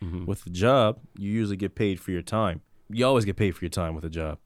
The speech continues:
Speaker 2: There's only so much time we have, right? So I can sell a million shirts. I can sell a hundred million shirts. I can only work, I only got twenty-four hours in a day, right? So that's always gonna be the difference between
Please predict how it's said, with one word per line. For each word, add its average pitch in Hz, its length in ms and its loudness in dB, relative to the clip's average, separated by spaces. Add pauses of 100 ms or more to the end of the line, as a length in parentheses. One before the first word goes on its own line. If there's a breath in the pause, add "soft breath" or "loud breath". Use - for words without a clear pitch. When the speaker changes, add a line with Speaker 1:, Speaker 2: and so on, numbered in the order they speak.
(240)
Speaker 2:
There's 92 140 0
only 113 260 4
so 113 200 2
much 107 220 0
time 95 520 0 (340)
we 87 140 0
have, 90 460 0 (380)
right? 95 240 -2
So 90 160 0
I 107 100 4
can 101 180 -2
sell 101 500 4 (880)
a 92 100 2
million 101 380 4
shirts. 117 400 0
I 87 80 -4
can 87 100 -4
sell 92 220 4
a - 20 2
hundred 117 260 2
million 87 200 -2
shirts. 80 360 -4
I 90 120 -4
can 101 160 -2
only 92 220 2
work, 98 480 2 (800)
I - 60 -6
only 98 140 2
got 92 140 0
twenty-four 95 380 -2
hours 87 500 0
in 92 120 -4
a 85 60 -4
day, 85 260 -4 (460)
right? 85 320 -4
So - 160 -6
that's 87 300 2 (180)
always 87 360 4
gonna 82 160 0
be 82 120 0
the 80 60 0
difference 82 340 -4
between 80 460 -4